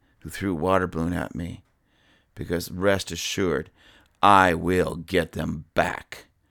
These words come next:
When they least expect it, I'm gonna bombard them with water balloons." And it's all back to the water balloons and having another water balloon fight, not reprimanding or embarrassing people or expecting them to treat me like,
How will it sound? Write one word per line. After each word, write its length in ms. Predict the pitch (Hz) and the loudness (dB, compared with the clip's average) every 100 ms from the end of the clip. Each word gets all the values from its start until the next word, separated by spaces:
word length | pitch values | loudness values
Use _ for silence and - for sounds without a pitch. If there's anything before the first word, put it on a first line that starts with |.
| _ _ _ _ _ | _ _ _ _ _
When 160 | - 85 | -2 2
they 140 | 98 | 2
least 280 | 101 113 107 | 4 2 2
expect 520 | 104 - - 101 95 | -2 -4 2 2 4
it, 140 | 104 - | 0 0
I'm 160 | - 95 | 0 2
gonna 160 | 85 | 0
bombard 720 | 80 - 87 87 82 85 85 82 | -2 0 0 2 2 2 2 2
them 200 | 90 87 | 0 0
with 220 | 76 - | -2 -4
water 260 | 76 71 71 | -2 -2 -4
balloons." 420 | - - - - _ _ _ _ _ _ _ _ - _ - | -10 -12 -12 -18 _ _ _ _ _ _ _ _ -20 _ -6
And 100 | 95 | -2
it's 120 | 90 | 4
all 200 | 95 95 | 6 6
back 340 | 85 90 90 | 4 2 2
to 100 | - | -4
the 100 | 90 | -2
water 260 | 90 90 87 | 2 4 4
balloons 340 | 85 85 85 | 0 -2 -2
and 120 | 87 | -2
having 240 | 87 82 85 | -2 -2 0
another 240 | 87 85 | 2 2
water 300 | 85 90 92 | 4 4 4
balloon 260 | 82 71 73 | 0 -2 -4
fight, 460 | - 85 78 - _ _ _ _ _ - | -4 0 0 -2 _ _ _ _ _ -4
not 320 | 98 107 - | 2 2 2
reprimanding 760 | - 98 - 87 90 85 82 85 | 2 2 2 0 2 2 2 0
or 140 | - 85 | 0 0
embarrassing 720 | - - 87 101 92 82 82 | 0 2 4 4 0 -6 -8
people 540 | - 78 82 80 95 _ _ _ _ | -8 -8 -4 -4 -6 _ _ _ _
or 460 | - 90 90 85 87 _ _ _ _ - | -6 0 2 0 -4 _ _ _ _ -8
expecting 720 | - - - 107 98 95 92 | -4 -2 0 0 0 -2 -2
them 200 | 92 87 | 0 0
to 80 | 85 | -4
treat 360 | - 104 - | -6 -6 -4
me 140 | 80 85 | -2 0
like, 420 | 85 85 - | 0 -2 -4